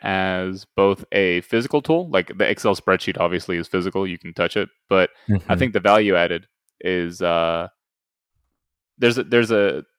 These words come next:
Speaker 1: there's a certain intangible benefit that comes from tracking your progress and being able to, um, it, it's almost as if the, the, the act of recording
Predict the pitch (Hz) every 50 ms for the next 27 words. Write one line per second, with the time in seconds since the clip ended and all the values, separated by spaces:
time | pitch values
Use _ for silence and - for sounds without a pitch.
0 | _ - 117 110 107 107 101 - - 131 131 131 123 127 117 110 107 101 101 104
1 | - - - - - - _ _ - - - - - _ _ _ _ _ _ _
2 | _ - 123 123 123 113 - - - 113 110 113 107 104 95 87 95 92 85 -
3 | 87 90 101 - - 127 117 - _ - - - - - - 101 98 104 120 131
4 | - - - - 87 87 - - - 90 90 - 101 92 90 87 - - 107 104
5 | 110 117 120 120 - - 95 87 85 95 95 92 90 92 90 90 90 90 87 -
6 | - - 95 90 87 85 85 85 - _ _ _ _ _ _ _ _ _ - -
7 | - 90 87 85 85 82 82 87 - - - _ _ _ _ _ _ _ _ _
8 | _ _ - 107 117 - - _ _ _ _ _ _ - - 113 - 135 131 131
9 | 127 123 123 120 113 - - - - - - - 117 110 101 107 107 101 - -
10 | - - - 101 92 - - - 95 101 98 92 90 87 87 87 85 - - -
11 | _ _ _ _ _ _ _ - - - - - 104 107 113 - _ - - -
12 | - - - _ _ _ - - 110 98 90 95 90 82 - - - 98 98 98
13 | 101 101 101 104 104